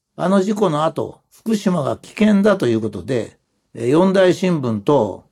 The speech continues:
エヌエイチケーも含めて、福島から記者をみんな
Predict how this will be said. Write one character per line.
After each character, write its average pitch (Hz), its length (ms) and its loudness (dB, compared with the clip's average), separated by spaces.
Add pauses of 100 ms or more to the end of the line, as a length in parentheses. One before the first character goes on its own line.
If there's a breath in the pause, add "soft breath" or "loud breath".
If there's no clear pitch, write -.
エ 113 120 -2
ヌ 156 80 0
エ 165 60 0
イ 156 60 -2
チ - 80 -18
ケ 151 140 2
ー - 20 4
も 117 100 2
含 - 200 -6
め 113 100 2
て、 92 320 -12 (240)
福 - 200 -2
島 185 280 2
か 139 120 -2
ら 120 100 -4
記 - 120 -20
者 196 220 2
を 113 100 2
み 160 160 -2
ん 196 100 -2
な 202 320 0